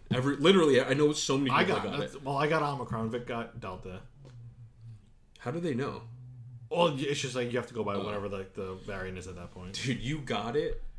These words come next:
Speaker 1: the day after I was sitting next to you for Spider-Man.
Speaker 2: Yeah, I know. That was fucked up.
Speaker 1: And I was like, "Well, I got it," <laughs>
Speaker 2: Yeah.
Speaker 1: but I didn't, dude. And then the weekend after that, we, or the weekend, like, two weeks before that, we were away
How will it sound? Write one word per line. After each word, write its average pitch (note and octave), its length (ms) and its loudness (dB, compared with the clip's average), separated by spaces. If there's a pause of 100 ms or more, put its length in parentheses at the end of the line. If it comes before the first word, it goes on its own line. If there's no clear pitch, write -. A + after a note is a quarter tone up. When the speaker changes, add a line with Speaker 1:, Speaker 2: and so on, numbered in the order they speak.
(280)
Speaker 1:
the A#2+ 200 -4
day B2 320 2
after A#2 380 0
I - 20 -2
was A2 120 -4
sitting A2 280 -2
next G#2 220 -6
to A#2+ 60 -4
you A2 60 -2
for G#2+ 120 -10
Spider-Man. G2+ 600 -6 (120)
Speaker 2:
Yeah, G2 200 -8
I F#2 60 -10
know. F2 80 -14 (360)
That G2 80 -14
was F2+ 100 -16
fucked - 220 -18
up. E2+ 80 -4
Speaker 1:
And B2 100 2
I B2+ 60 2
was B2 160 6
like, A#2+ 80 -2
"Well, G#3 120 4
I G#3 80 4
got G2+ 220 -2
it," A#2+ 280 0
<laughs> - 40 -6
Speaker 2:
Yeah. C#3 160 6
Speaker 1:
but C3+ 120 6
I A2+ 80 8
didn't, B2+ 400 -2
dude. B2 320 -2
And B2 160 2
then A#2 260 4 (340)
the C#3+ 80 2
weekend C3+ 380 4
after C3 360 0
that, D3+ 340 0
we, B2 240 -4 (560)
or C3+ 120 6
the A#2 100 -2
weekend, C3+ 460 0
like, A#2 140 -2
two D#3 140 -4
weeks C#3 160 -2
before B2+ 340 0
that, A2+ 220 -2
we A2+ 100 0
were A2+ 140 2
away G#2+ 460 -4